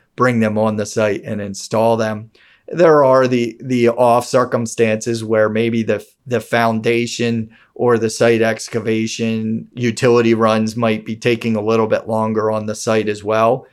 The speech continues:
Can run into rock or something of that nature, which can delay things. So it,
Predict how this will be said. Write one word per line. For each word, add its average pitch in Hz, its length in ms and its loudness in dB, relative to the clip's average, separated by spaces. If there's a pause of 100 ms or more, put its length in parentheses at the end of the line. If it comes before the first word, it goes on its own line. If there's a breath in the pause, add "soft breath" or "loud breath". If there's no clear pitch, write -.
(140 soft breath)
Can 123 140 0
run 117 240 4
into 110 220 2
rock 110 600 0
or 107 140 -2
something 110 460 -2
of 101 140 -6
that 110 280 -2
nature, 113 400 -2
which 110 420 -4
can 107 240 -6
delay 104 380 -4
things. 107 360 -10
So 117 400 0 (460 soft breath)
it, 123 320 -2